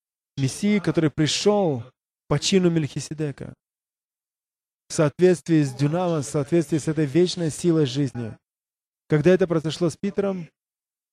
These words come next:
вы знаете, что Питер, да, Пётр даже после воскресения, он продолжал говорить Иешуа: «А что, а что с Иоанном? А что с ним?» До сих пор, до сих пор что-то было между ними.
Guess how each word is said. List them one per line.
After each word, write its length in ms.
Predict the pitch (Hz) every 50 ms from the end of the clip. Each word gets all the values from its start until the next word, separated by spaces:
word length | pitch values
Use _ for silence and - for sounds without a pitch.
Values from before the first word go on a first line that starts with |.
| _ _ _ _ _ _ _ -
вы 120 | 135 143
знаете, 320 | 143 165 202 214 202 196 170
что 200 | - - 165 147
Питер, 380 | - - 196 208 - 190 156
да, 200 | 135 139 151 147 - -
Пётр 260 | 190 196 196 190 170
даже 220 | 151 160 156 147 - -
после 280 | - 175 - - 180 - _ _ -
воскресения, 880 | 151 143 - - 143 139 123 - - 220 233 226 196 160 143 139 139 - _ _ _ _ _ _ _ _ _ _ _ _ _ _ _ _ _ _ _ _ -
он 100 | 147 147
продолжал 460 | - 165 170 165 156 156 196 208 208
говорить 320 | 180 185 185 175 170 -
Иешуа: 520 | 160 160 - - - 165 147 127 127 143 - _ _ _ _ _ _ _ _ _ _ _ _ -
«А 100 | 135 120
что, 300 | - - - 190 196 175
а 80 | 143 123
что 220 | - - 202 190
с 140 | - - -
Иоанном? 460 | 214 214 214 214 196 143 123 123 123
А 40 | 113
что 180 | - - 185
с 100 | 175 - _ -
ним?» 260 | 208 175 139 120 117 _ _ _ _ _ _ _ _ _ _ _ _ _ _ _ _ _ _ _ _ _ _ _ _ -
До 80 | 156 143
сих 280 | - 185 156 - -
пор, 380 | - 226 220 202 165 151 139 127 _ _ _ _ _ _ _ _ _ _ _ _ _ -
до 120 | 139 147
сих 200 | 135 - 156 -
пор 160 | - 220 202
что-то 280 | 175 - - 180 - 175
было 200 | 160 175 170 170
между 360 | 165 160 160 147 139 143 156
ними. 480 | 151 147 139 135 127 123 131 135 127